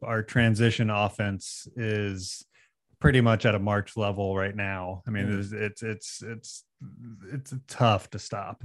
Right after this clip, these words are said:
Speaker 1: I would, I would like to see Florida State, uh, on made bu-, buckets try to push the ball a little faster. You know, we, we tend to just kind of walk over, pick up the rebound, throw it in, dribble it up, you know, and, and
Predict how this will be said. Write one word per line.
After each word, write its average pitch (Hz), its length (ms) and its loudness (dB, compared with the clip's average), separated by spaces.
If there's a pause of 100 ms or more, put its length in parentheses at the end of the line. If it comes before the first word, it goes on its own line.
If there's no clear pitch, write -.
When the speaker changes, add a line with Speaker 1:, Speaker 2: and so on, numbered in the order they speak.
(560)
Speaker 1:
I 123 80 4
would, 127 160 6
I 123 120 6
would 123 180 4
like 120 400 2
to - 100 -4
see 117 520 -2
Florida 117 340 0
State, 113 420 -2 (840)
uh, 110 360 2
on 113 240 2
made 117 280 2
bu-, 135 120 2
buckets 131 520 0
try 139 120 0
to 131 100 2
push 139 260 -2
the 139 60 -6
ball 139 240 2
a 139 40 0
little 139 140 0
faster. 139 600 -2
You 131 100 -2
know, 117 100 -2
we, 117 200 -2
we 117 120 -4
tend 117 300 -2
to 110 80 -2
just 104 440 -6 (480)
kind 117 180 4
of 107 60 4
walk 104 280 2
over, 107 380 2
pick 104 220 -4
up 104 140 -4
the 107 80 -4
rebound, 101 600 -4
throw 104 240 0
it 101 60 -2
in, 98 320 -4
dribble 98 340 -2
it 98 60 -2
up, 98 180 -4
you 107 80 -6
know, 101 180 -4
and, 107 360 -10
and 110 340 -8